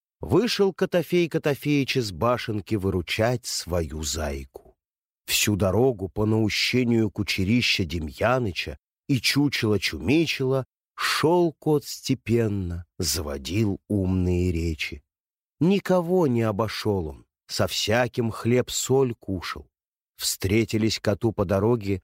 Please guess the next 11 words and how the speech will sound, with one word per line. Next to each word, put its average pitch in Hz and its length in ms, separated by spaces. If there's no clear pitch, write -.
два 98 340
козла-барана. 113 1080
Ударялись 107 720
козлы-бараны 107 1000
друг 101 340
от 87 120
друга 92 500
стычными 82 800
лбами. 73 680
Два 120 380
козла-барана. 104 1400